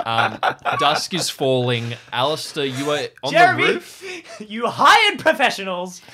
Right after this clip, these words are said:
Speaker 2: Let us do our job.
Speaker 1: I didn't hire shit. You guys are hired by my boss.
Speaker 2: <laughs> Get out of here, Jeremy.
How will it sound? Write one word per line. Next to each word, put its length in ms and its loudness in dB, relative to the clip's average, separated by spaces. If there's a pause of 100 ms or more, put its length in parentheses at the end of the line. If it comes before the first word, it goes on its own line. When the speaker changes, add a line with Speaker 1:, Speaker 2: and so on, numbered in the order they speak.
(160)
Speaker 2:
Let 280 0
us 160 -6
do 120 -4
our 160 2
job. 320 -2
Speaker 1:
I 60 2
didn't 180 0
hire 320 0
shit. 440 -6
You 100 -10
guys 280 -4
are 80 -6
hired 220 0
by 120 2
my 280 -6
boss. 520 -8 (280)
Speaker 2:
<laughs> 280 -4
Get 160 0
out 180 8
of 60 -2
here, 100 -2
Jeremy. 560 -2